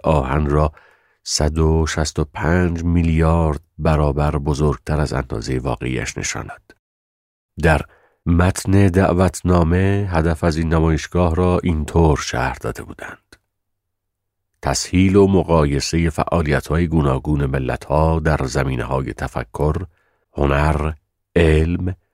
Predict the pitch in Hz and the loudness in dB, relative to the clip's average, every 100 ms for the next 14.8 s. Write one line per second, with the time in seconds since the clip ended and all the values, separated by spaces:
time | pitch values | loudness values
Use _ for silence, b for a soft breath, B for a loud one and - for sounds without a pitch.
0 | _ 71 69 73 71 71 67 78 - 85 | _ -4 0 2 2 2 0 -2 -2 0
1 | 85 - - - 80 - 73 64 73 76 | 0 -4 -10 -6 -6 0 -2 0 0 0
2 | 73 - 65 123 120 - - _ _ _ | -2 -2 -4 -4 -6 -10 -14 _ _ _
3 | _ _ _ _ _ _ _ _ - 110 | _ _ _ _ _ _ _ _ -2 2
4 | 113 - 135 131 _ _ _ _ _ - | 2 2 2 2 _ _ _ _ _ -4
5 | 127 117 117 127 113 104 - 107 107 107 | 2 4 4 2 2 -2 0 0 2 0
6 | - 95 - 85 80 87 92 92 87 85 | -2 -6 0 0 2 2 2 0 0 2
7 | 87 80 82 87 85 78 82 82 80 76 | 4 2 2 0 0 0 -2 -2 0 0
8 | 73 - 82 85 85 85 80 80 78 65 | 0 -2 -4 -2 0 0 -2 -2 -2 -2
9 | 82 82 85 82 82 78 73 - 80 80 | -2 0 0 0 0 0 -2 -4 -4 -2
10 | 78 76 76 - 71 69 - 69 69 67 | -2 -4 -6 -6 -6 -4 -6 -6 -6 -6
11 | 135 135 139 - - - _ _ _ _ | -4 -4 -6 -10 -16 -20 _ _ _ _
12 | _ _ _ _ _ _ _ _ _ - | _ _ _ _ _ _ _ _ _ -4
13 | 85 80 82 95 - 87 95 92 98 - | 0 2 2 2 4 4 4 4 2 2
14 | 101 95 90 87 - - 101 98 | 0 0 0 -2 -2 -2 0 0